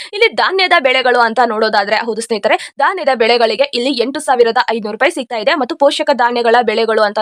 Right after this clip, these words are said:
ನೋಡೋದಾದ್ರೆ ಎಂಟ್-, ಒಂಬತ್ತು ಸಾವಿರ ಸಿಗ್ತಾ ಇದೆ ಮತ್ತು ತರಕಾರಿ ಬೆಳೆಗಳು ಅಂತ ನೋಡೋದಾದ್ರೆ ಹತ್ತು ಸಾವಿರದ ಐನೂರು ರೂಪಾಯಿ ಸಿಗ್ತಾ ಇದೆ ಮತ್ತು ಪಶುಪಾಲನಾ ನಷ್ಟಗಳಾಗಿರ್ತಾವಲ್ವಾ, ಅಂತವಕ್ಕೆ ಇಲ್ಲಿ ಐದು ಸಾವಿರ ಸಿಗ್ತಾ ಇದೆ. ಪ್ರತಿ ರೈತರಿಗೆ ಸರಾಸರಿ ಇಲ್ಲಿ ಹತ್ತು ಸಾವಿರದಿಂದ ಹದಿನೈದು ಸಾವಿರವರೆಗೂ ಲಭ್ಯವಾಗ್ತಾ ಇದೆ.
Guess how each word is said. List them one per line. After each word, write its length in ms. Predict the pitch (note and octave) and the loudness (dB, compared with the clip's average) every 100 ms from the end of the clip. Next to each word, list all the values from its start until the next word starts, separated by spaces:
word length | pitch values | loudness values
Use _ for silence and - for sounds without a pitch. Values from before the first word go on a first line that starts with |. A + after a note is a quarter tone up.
| G#3+ | -2
ನೋಡೋದಾದ್ರೆ 380 | G#3 G3+ G#3 G#4+ - G4+ C#4+ | -2 -2 -2 -4 -6 0 0
ಎಂಟ್-, 160 | C#4+ - C4+ | 0 -2 -2
ಒಂಬತ್ತು 280 | C4+ E4+ F4 D#4 | 0 0 0 0
ಸಾವಿರ 200 | A3+ D#4+ | -2 -2
ಸಿಗ್ತಾ 220 | B3+ - A3 | -6 -8 -2
ಇದೆ 100 | C#4 C#4 | 0 0
ಮತ್ತು 120 | - G4 | -2 -4
ತರಕಾರಿ 380 | A3+ C4+ D#4 D4 | -4 0 0 2
ಬೆಳೆಗಳು 280 | B3+ A#3+ A#3 A3 | 0 2 2 2
ಅಂತ 100 | A3 A3 | 0 -2
ನೋಡೋದಾದ್ರೆ 360 | G#3+ G#3 C#4 G#4 - - | 0 0 0 -4 -6 -4
ಹತ್ತು 180 | F4+ F#4 - | -2 0 0
ಸಾವಿರದ 320 | C4+ B3 A#3 - | 2 2 2 0
ಐನೂರು 220 | B3+ A#3+ A#3 | -2 -2 0
ರೂಪಾಯಿ 140 | D#4 C#4 | 0 0
ಸಿಗ್ತಾ 200 | B3+ A3 | 0 0
ಇದೆ 100 | G#3 C#4 | 0 0
ಮತ್ತು 120 | E4+ B3+ | 0 -2
ಪಶುಪಾಲನಾ 540 | - F4 D#4 C4 C#4+ B3 | 0 0 2 2 0 0
ನಷ್ಟಗಳಾಗಿರ್ತಾವಲ್ವಾ, 840 | A#3 C4+ A#3+ A3 A#3 A#3 A3 A#3 G#4 - - E4+ | -2 0 2 2 0 0 0 2 0 -2 -6 -4
ಅಂತವಕ್ಕೆ 440 | F#4 F4+ F4 F#4 D#4 | 0 0 0 -2 -2
ಇಲ್ಲಿ 140 | C4+ A4+ C#4 | -2 -2 -4
ಐದು 140 | D#4+ C#4 | -4 0
ಸಾವಿರ 220 | A#3 A#3 G#4 | 0 0 0
ಸಿಗ್ತಾ 200 | C#4+ A#3+ A3 | -4 -2 -2
ಇದೆ. 100 | A3+ A3+ | -2 0
ಪ್ರತಿ 280 | E4+ F#4 G4+ A4 | 0 0 -2 -2
ರೈತರಿಗೆ 380 | C#4 C4+ B3+ B3 D#4+ | 0 0 2 2 2
ಸರಾಸರಿ 480 | B3 C4+ F4 B3+ A#3+ A#4 - - G#4+ | 2 2 2 2 0 -4 -6 -4 -4
ಇಲ್ಲಿ 220 | C4+ A3+ F#4 - E4+ | -4 -6 -8 -4 -2
ಹತ್ತು 220 | F4+ G4 F#4 | -2 -4 -4
ಸಾವಿರದಿಂದ 640 | C#4 B3 D#4 E4 D4 B3+ A3+ C#4+ | 2 2 4 2 2 0 2 0
ಹದಿನೈದು 360 | C#4+ G#3+ C4 A#3+ B3 | 0 -2 0 0 0
ಸಾವಿರವರೆಗೂ 580 | A#3+ D#4 C#4 A#3+ A3 E4 D4+ | 2 2 2 2 2 2 2
ಲಭ್ಯವಾಗ್ತಾ 460 | A#3 A#3+ A3+ A#3 | 0 0 0 0
ಇದೆ. 100 | A3+ | 2